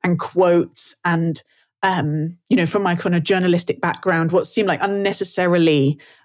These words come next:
uh, multi-syllabic, um, jargon, essentially. So I was, I was really struggling to find, find a way into it. I could see that it was, you know, themes I'm really interested in. There should be loads of overlap in the things that we care about and think about,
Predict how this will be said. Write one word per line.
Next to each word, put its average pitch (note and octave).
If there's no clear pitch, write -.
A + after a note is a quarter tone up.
uh, D3+
multi-syllabic, D#3+
um, D3
jargon, C3+
essentially. C#3
So B3+
I B3+
was, C4
I B3+
was B3+
really D4
struggling A#3+
to G3+
find, G#3
find G#3+
a -
way G3+
into -
it. F3+
I -
could G3+
see C#4
that A#3+
it F#3+
was, G3+
you A3+
know, G3
themes C4
I'm B3
really A3+
interested A3
in. F#3+
There E3+
should C4
be A#3+
loads G#3+
of G3
overlap F3+
in E3+
the E3
things D#3
that -
we E3
care D#3
about -
and -
think D#3
about, -